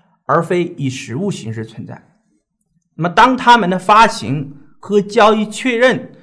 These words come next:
使用到密码学的时候，就被称为这个加密货币。而虚拟货币它是包含数字货币的，这是一个很重要的概念，就是虚拟货币它包含数字货币，或者是数字货币是虚拟货币的一种啊。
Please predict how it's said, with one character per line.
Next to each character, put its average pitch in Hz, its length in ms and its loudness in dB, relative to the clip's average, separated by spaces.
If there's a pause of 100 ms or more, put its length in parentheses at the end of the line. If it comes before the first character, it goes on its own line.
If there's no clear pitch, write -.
(160)
使 127 340 -6
用 208 140 4
到 202 140 4
密 220 220 0
码 143 120 2
学 - 240 -10
的 185 120 0
时 113 160 -8
候， - 440 -14 (160)
就 196 140 0
被 165 160 -2
称 156 160 -6
为 131 80 -4
这 135 80 -8
个 120 100 -4
加 156 220 0
密 131 140 -2
货 110 180 -8
币。 - 180 -16 (1120)
而 170 160 0
虚 247 240 -6
拟 226 120 4
货 196 200 2
币 170 280 -4
它 165 180 -6
是 160 80 -6
包 156 180 2
含 135 180 -2
数 190 260 -10
字 120 80 -8
货 117 180 -6
币 113 100 -10
的， 110 80 -14 (140)
这 190 180 0
是 131 220 -10
一 120 60 -10
个 120 160 -6
很 117 160 -10
重 151 120 -6
要 143 80 -2
的 120 60 -10
概 113 80 -10
念， 107 80 -12
就 101 100 -12
是 - 80 -20
虚 180 120 -8
拟 147 80 -6
货 120 160 -8
币 117 260 -8
它 135 140 -6
包 156 240 0
含 127 120 -6
数 127 200 -12
字 113 80 -16
货 117 180 -10
币， 90 140 -16 (480)
或 196 180 0
者 147 100 -4
是 127 140 -10
数 190 240 -8
字 135 80 -8
货 135 160 -6
币 123 160 -6
是 120 140 -8
虚 156 180 -12
拟 123 100 -4
货 135 160 -8
币 135 120 -8
的 - 80 -8
一 127 120 -8
种 - 240 -10 (220)
啊。 - 220 -18